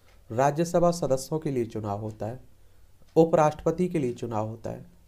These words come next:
राष्ट्रपति के लिए चुनाव होता है। ये सब चुनाव करवाता कौन है? तो आप देखते हैं इसके लिए एक संवैधानिक संस्था है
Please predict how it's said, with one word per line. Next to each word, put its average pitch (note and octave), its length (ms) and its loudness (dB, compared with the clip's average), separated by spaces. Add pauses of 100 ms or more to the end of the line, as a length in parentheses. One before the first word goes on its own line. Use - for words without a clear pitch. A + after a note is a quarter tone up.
(160)
राष्ट्रपति D3+ 640 2
के F3 120 -2
लिए B2+ 120 0
चुनाव A2 340 -6
होता A2 240 -10
है। C3+ 120 -14 (720)
ये G#3+ 80 2
सब C4 200 -2
चुनाव G#3+ 300 -2
करवाता G3 400 0
कौन G#2+ 260 -4
है? A2+ 160 -12 (1080)
तो E3 60 4
आप E3 200 4
देखते F3 340 -2
हैं G3+ 160 -4
इसके - 280 -6
लिए D#3 260 2
एक F#3+ 140 -2
संवैधानिक C3 760 -4
संस्था B2+ 480 -6
है E3 300 -2